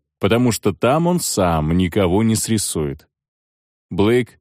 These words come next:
приходил туда за несколько часов, чтобы понаблюдать за окрестностями. В перчатках,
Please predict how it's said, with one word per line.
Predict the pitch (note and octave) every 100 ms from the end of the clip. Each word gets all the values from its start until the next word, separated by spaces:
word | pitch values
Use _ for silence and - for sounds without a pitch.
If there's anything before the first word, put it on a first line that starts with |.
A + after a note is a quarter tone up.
| _
приходил | A#2+ A#2 D3 D3+ F#3+
туда | E3 E3 E3+
за | D3
несколько | D#3+ E3 - C#3+ B2+ G#2+
часов, | - A#2+ - G3 -
чтобы | - D#3+ D3+ D3+
понаблюдать | - D3+ D#3 C3+ A#2+ A2 C#3+ D3 -
за | A2+ A#2+ B2
окрестностями. | - C3 A2+ - F#2 - - D2 C2 - _ _ _ _ _ _ _
В | - -
перчатках, | B2 F2+ C3 D3 - G2+